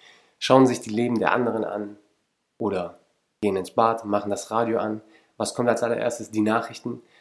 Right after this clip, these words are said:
lassen irgendwelche negativen Nachrichten in ihren Kopf. Das ist das allererste, mit dem sie ihren Tag beginnen. Und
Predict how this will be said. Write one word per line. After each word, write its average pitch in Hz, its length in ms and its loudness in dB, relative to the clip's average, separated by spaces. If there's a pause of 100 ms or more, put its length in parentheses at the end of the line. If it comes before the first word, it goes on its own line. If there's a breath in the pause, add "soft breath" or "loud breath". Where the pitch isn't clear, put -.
(180 soft breath)
lassen 113 280 -6
irgendwelche 113 580 -4
negativen 113 500 -6
Nachrichten 117 540 -6
in 110 100 -10
ihren 110 180 -8
Kopf. - 300 -10 (300 soft breath)
Das 139 140 2
ist 131 60 -6
das 123 120 -4
allererste, 131 640 0 (500 soft breath)
mit 120 160 -6
dem 123 160 4
sie 117 340 -4 (580)
ihren 131 200 -2
Tag 135 340 -6
beginnen. 92 300 -8
Und 101 300 -8